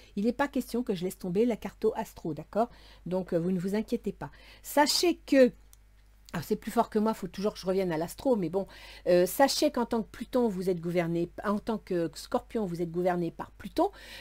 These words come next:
que Pluton vient de reculer, c'est-à-dire qu'il vient de revenir, euh, en Capricorne, et en Capricorne, c'est, euh, le domaine des projets secrets,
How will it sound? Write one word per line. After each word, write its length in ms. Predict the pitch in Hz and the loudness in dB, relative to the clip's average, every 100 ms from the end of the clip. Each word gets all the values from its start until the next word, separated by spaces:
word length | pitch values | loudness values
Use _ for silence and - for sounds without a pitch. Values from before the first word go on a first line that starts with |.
| - | 0
que 80 | 320 | 0
Pluton 440 | - 330 - 311 | 4 2 6 6
vient 160 | 233 233 | 6 8
de 100 | 226 | 6
reculer, 640 | 180 254 - 277 254 269 | 8 4 4 2 4 4
c'est-à-dire 520 | 254 180 196 190 220 | 0 2 2 2 -2
qu'il 160 | - 196 | -4 -2
vient 280 | 190 233 220 - - - - - - - - - - | 2 2 0 -8 -16 -16 -16 -20 -18 -16 -16 -20 -4
de 100 | 175 | 2
revenir, 800 | 208 247 247 214 226 226 233 233 | 6 8 8 6 6 4 4 4
euh, 160 | 165 160 | 2 2
en 140 | 190 | -2
Capricorne, 680 | - 226 - - - 359 349 | -6 -6 -6 0 4 6 6
et 60 | 202 | 2
en 80 | |
Capricorne, 540 | 202 202 - 202 302 330 - - - | 0 -2 -4 0 2 2 -4 -20 -18
c'est, 460 | - - 220 226 214 | -16 2 6 8 8
euh, 160 | 175 | 8
le 100 | 180 | 4
domaine 440 | 190 208 220 240 233 | 6 6 8 6 4
des 220 | 185 175 | 4 4
projets 300 | 175 - 180 | 2 -4 -4
secrets, 480 | 185 190 - 311 | -4 -8 0 0